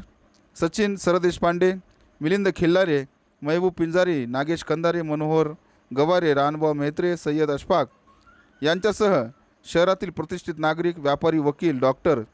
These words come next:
सामाजिक कार्यकर्ते, महाविद्यालयीन शाळेचे विद्यार्थी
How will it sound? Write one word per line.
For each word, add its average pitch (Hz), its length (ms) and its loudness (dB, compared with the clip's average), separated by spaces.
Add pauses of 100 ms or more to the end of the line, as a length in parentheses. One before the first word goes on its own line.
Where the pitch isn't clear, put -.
(440)
सामाजिक 180 360 2
कार्यकर्ते, 170 680 0 (1120)
महाविद्यालयीन 185 680 0
शाळेचे 175 440 0
विद्यार्थी 160 520 -2